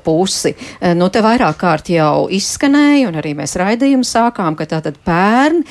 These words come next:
ir veikts izmaiņas bērniem paredzēto tehnisko palīgu līdzekļu valsts atbalsta sistēmā. Bet kas tad īsti ir mainījies?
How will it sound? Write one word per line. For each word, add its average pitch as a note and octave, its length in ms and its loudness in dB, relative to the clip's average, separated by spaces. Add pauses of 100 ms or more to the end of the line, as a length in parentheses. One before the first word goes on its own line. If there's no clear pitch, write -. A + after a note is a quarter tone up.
(140)
ir E3 160 -2
veikts F3+ 480 -2
izmaiņas G#3+ 480 2
bērniem F#3 480 0
paredzēto F3 560 0
tehnisko G3 560 0
palīgu E3+ 480 2
līdzekļu G3+ 480 -2
valsts F#3+ 560 0
atbalsta F#3+ 720 -2
sistēmā. - 720 -6 (560)
Bet G3 160 -2
kas G4+ 240 0
tad A3+ 160 0
īsti C4+ 400 0
ir C4+ 80 4
mainījies? C#4+ 800 0